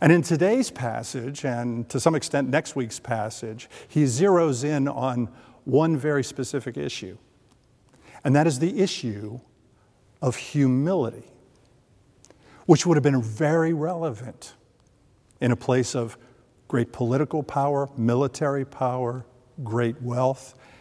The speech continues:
and great influence, all of which can go to your head. Last week, I found some research done by the Pew Organization, which revealed that, uh,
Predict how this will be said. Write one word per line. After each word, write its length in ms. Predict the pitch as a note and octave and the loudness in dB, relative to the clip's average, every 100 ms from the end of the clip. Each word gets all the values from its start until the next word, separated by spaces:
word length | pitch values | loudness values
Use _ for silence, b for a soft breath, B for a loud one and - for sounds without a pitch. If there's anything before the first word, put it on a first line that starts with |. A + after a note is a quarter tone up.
| b - | b -2
and 160 | A2+ | 0
great 240 | A2+ A#2 C#3+ | 2 0 0
influence, 800 | D3 G3 - A2+ A2 A#2 - - _ _ _ _ _ _ _ _ _ | 0 0 -4 -8 -6 -8 -12 -16 _ _ _ _ _ _ _ _ _
all 340 | - C3+ D3+ D#3+ | 6 6 6 2
of 160 | D3 | -2
which 320 | C#3+ D3+ - - | -4 -6 -6 -10
can 200 | D#3 C3 | -6 -4
go 280 | C#3 C#3 | -2 -2
to 60 | C#3 | -2
your 200 | C#3 C#3 | -4 -6
head. 400 | C#3 D#3 D3+ A#2 - _ _ _ _ _ _ _ _ _ _ _ _ _ _ _ _ _ _ B B - | -6 -8 -8 -12 -18 _ _ _ _ _ _ _ _ _ _ _ _ _ _ _ _ _ _ B B 4
Last 220 | G#3+ - | 6 6
week, 180 | F#3 E3+ | 4 6
I 120 | C#3+ | 2
found 420 | - D#3 D3+ D3+ | 4 2 2 0
some 600 | - D3 B2+ B2 A#2 G2+ A2 | 0 0 0 0 -4 -8 -8
research 920 | A#2 D#3 E3 - B2 A2 - - - - D#3 C#3 | 0 0 0 0 -2 -2 -8 -14 -16 -18 -14 -2
done 240 | C#3 C3 | 0 2
by 160 | B2 A#2+ | 2 -2
the 100 | G#2+ | -4
Pew 340 | - F3 E3 | -6 -2 0
Organization, 1040 | A#2+ A2 G#2 G#2+ A2 A2 A#2 - A#2 A#2 | 2 0 0 -4 -6 -4 -4 -2 -2 0
which 320 | A#2 A#2+ A#2+ - B B B D3 | 2 0 -2 -14 B B B 2
revealed 520 | C3 A#2 E3 D#3+ C#3 | 4 4 4 2 2
that, 300 | B2+ B2+ - | 0 0 -2
uh, 200 | B2+ | -2